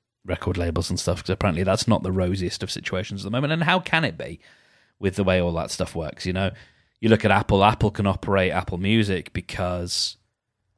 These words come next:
they can subsidize, I, uh, this is pure conjecture, but Apple can operate Apple Music on a subscrip-, on a subscription basis. I mean, partly because they've got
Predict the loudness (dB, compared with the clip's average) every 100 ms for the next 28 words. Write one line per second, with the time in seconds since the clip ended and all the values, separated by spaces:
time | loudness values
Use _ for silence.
0 | _ -4 -2 0 0 2 4 4 4 0
1 | 0 -2 -4 -6 -6 -8 -2 2 6 6
2 | 4 0 -4 _ _ _ -4 8 8 8
3 | 4 -2 -2 -6 -10 _ _ _ _ _
4 | -20 -20 _ _ 0 4 4 4 0 0
5 | 0 -2 -4 -10 _ _ _ _ -4 0
6 | 2 2 0 -8 _ -8 -6 0 4 6
7 | 6 2 -2 -18 _ _ _ _ 0 0
8 | 0 -2 -2 -2 -2 0 0 -2 -2 0
9 | 2 4 4 2 0 -2 0 2 2 0
10 | -4 -6 -4 -6 -4 -6